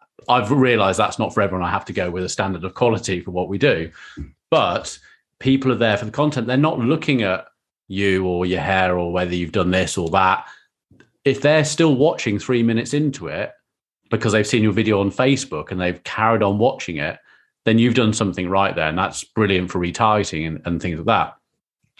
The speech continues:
Going back onto what we were talking about of people, you know, not want, being nice on camera, James and I know someone, a YouTuber who's actually a very, very successful YouTuber, hundreds of thousands of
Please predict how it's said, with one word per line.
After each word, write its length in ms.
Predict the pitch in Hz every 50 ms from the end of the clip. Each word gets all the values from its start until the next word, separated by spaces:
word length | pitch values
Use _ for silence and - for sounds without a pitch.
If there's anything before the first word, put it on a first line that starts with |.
| - -
Going 200 | - 123 127 120
back 180 | 117 120 113 -
onto 220 | 107 104 101 110
what 100 | 107 104
we 60 | 95
were 60 | 98 95
talking 240 | - 104 95 -
about 340 | 95 92 92 92 - - - - - - - _ _ _ _ -
of 180 | - 82 80 -
people, 420 | - 107 95 87 - 90 90 90
you 100 | 98 95
know, 100 | 87 82
not 200 | 85 92 98 -
want, 240 | 98 95 90 87 - - _ -
being 160 | 101 95 92
nice 200 | 87 85 - -
on 80 | 95
camera, 260 | 90 120 117 107 87 -
James 300 | - 107 107 107 98 90
and 100 | 98 98
I 120 | 95 92
know 320 | 95 101 107 113 123 123
someone, 580 | 110 - - 92 87 85 80 78 76 76 78 - _ _ - - - - - _ _ _ _ _ -
a 20 |
YouTuber 720 | 104 98 113 156 180 170 - - 107 92 82 82 80 76 78
who's 200 | 113 117 107 123
actually 360 | 135 143 131 - - 123 110
a 100 | 98 98
very, 360 | 92 95 117 113 120 127 120
very 300 | 113 117 113 104 101 101
successful 640 | 95 - - - - - 120 117 - - - 110 92
YouTuber, 520 | 87 82 82 82 - - 78 71 - -
hundreds 640 | - - - - 127 127 127 123 113 110 113 101 95
of 120 | 107 -
thousands 520 | - 107 95 92 90 90 - 82 85 82 -
of 280 | 85 80 80 - -